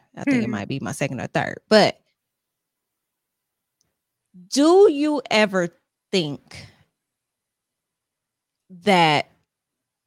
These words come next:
Speaker 1: in meeting people, so say for instance, you know, shit was normal.
Speaker 2: Right. <laughs>
Speaker 1: You're going out, you're doing things.
Speaker 2: Mm-hmm.
Speaker 1: You're meeting people.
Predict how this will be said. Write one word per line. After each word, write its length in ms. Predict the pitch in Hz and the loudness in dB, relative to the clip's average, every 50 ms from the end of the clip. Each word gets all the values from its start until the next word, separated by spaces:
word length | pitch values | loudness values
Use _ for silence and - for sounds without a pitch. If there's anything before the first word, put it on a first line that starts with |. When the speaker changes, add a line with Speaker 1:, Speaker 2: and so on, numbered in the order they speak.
| _ _ _ _ _ _ _ _ _ _ _ _ _ _ _ _ _ _ _ _ _ | _ _ _ _ _ _ _ _ _ _ _ _ _ _ _ _ _ _ _ _ _
Speaker 1:
in 400 | 220 226 220 208 202 202 196 202 | 2 2 4 4 2 -2 -2 0
meeting 600 | 208 214 226 240 226 214 202 180 175 175 185 190 - _ _ _ _ | 0 2 2 2 2 2 2 0 0 -2 -4 -6 -8 _ _ _ _
people, 460 | - - 196 180 160 - 151 151 165 | -8 -4 -4 -4 -4 -4 -2 -2 -2
so 160 | 175 - 180 | 0 0 -2
say 200 | 180 - 226 226 | 0 2 2 2
for 140 | 214 - 226 | 2 2 0
instance, 800 | 170 202 202 196 - - - 185 185 175 175 165 156 - - - _ _ _ _ _ _ _ _ _ _ _ _ _ _ | 0 2 0 0 -2 -2 -2 -2 0 0 -2 -4 -6 -8 -14 -20 _ _ _ _ _ _ _ _ _ _ _ _ _ _
you 120 | - 190 185 | -4 -4 -2
know, 380 | 160 147 135 113 127 170 185 240 - | -2 -2 -4 -4 -4 -6 -8 -12 -12
shit 320 | - - - 214 202 180 175 | -8 -2 2 2 2 4 4
was 160 | 202 208 196 | 2 2 4
normal. 540 | 190 170 165 160 160 160 156 156 165 180 - _ _ _ _ _ _ _ _ _ _ _ _ _ _ | 2 2 2 2 2 2 0 0 0 -2 -6 _ _ _ _ _ _ _ _ _ _ _ _ _ _
Speaker 2:
Right. 720 | - 196 190 170 156 156 143 147 147 139 143 - - - - - - 277 | -8 -8 -8 -8 -10 -10 -10 -8 -8 -10 -10 -10 -12 -12 -12 -8 -8 -8
<laughs> 100 | 254 - | -8 -8
Speaker 1:
You're 240 | 277 262 190 190 202 | -10 -4 0 0 0
going 440 | 202 196 208 214 208 196 196 202 208 | 4 4 6 6 6 6 6 4 4
out, 280 | 180 175 170 165 170 - - | 4 2 2 2 0 -2 0
you're 180 | 180 185 196 | 2 2 2
doing 340 | 175 175 185 175 160 156 156 | 2 2 2 2 2 0 -2
things. 560 | - - 143 139 131 143 - 180 170 - - _ _ - | -4 -6 -8 -8 -8 -10 -10 -12 -14 -16 -20 _ _ -20
Speaker 2:
Mm-hmm. 480 | 185 180 175 170 165 175 175 175 180 185 175 _ _ _ _ - | -18 -16 -16 -14 -14 -16 -16 -16 -18 -20 -20 _ _ _ _ -4
Speaker 1:
You're 160 | 208 202 226 | -2 0 2
meeting 340 | 247 269 277 247 220 202 196 | 2 2 2 2 0 -2 -2
people. 440 | - 170 139 - - _ - - | -4 -8 -10 -10 -12 _ -18 -18